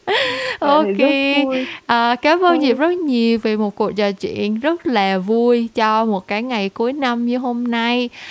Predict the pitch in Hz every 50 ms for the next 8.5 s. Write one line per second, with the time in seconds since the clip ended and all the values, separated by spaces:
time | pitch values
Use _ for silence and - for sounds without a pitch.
0 | - - - 196 185 202 202 196 196 190 185 185 185 - 180 180 180 190 262 302
1 | 311 277 277 277 269 269 262 247 226 196 247 254 247 240 233 240 240 320 349 -
2 | - 349 359 339 359 240 190 185 - 262 339 - _ - 220 - - - - 254
3 | 311 320 - 247 208 - 247 262 262 - 226 196 185 180 151 165 185 185 185 185
4 | - 294 277 285 226 240 226 202 - 285 226 220 254 269 - - _ _ - 508
5 | 554 294 294 294 269 254 240 277 262 226 233 233 226 233 240 247 240 240 247 254
6 | 254 440 571 587 494 453 320 330 240 190 202 - - 240 233 214 202 214 202 202
7 | 180 185 190 190 196 - 190 190 262 294 - - - 208 - 160 226 233 - 208
8 | - 175 214 - 285 285 254 240 180